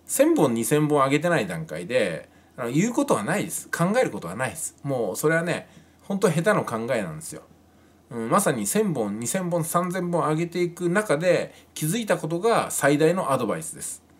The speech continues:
そんなものね、あ、あの、百本、二百本上げてる段階、千本も上げてない段階で、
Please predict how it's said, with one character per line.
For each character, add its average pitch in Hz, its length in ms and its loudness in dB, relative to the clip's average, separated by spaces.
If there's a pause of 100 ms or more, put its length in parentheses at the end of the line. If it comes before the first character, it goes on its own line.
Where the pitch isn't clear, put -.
(180)
そ - 140 -2
ん 175 40 2
な 214 80 4
も 220 120 0
の 104 100 0
ね、 101 220 -6
あ、 127 240 -4
あ 151 80 -4
の、 135 240 -2
百 277 300 0
本、 143 120 4
二 131 60 0
百 185 200 0
本 110 120 0
上 104 60 -2
げ 110 100 -2
て 123 100 -6
る 113 80 -8
段 110 180 -4
階、 117 220 -2
千 233 220 2
本 143 120 0
も 101 80 -2
上 107 100 -4
げ 117 60 -4
て 151 100 -6
な 160 100 0
い 98 40 -4
段 87 160 -8
階 82 160 -8
で、 104 280 -4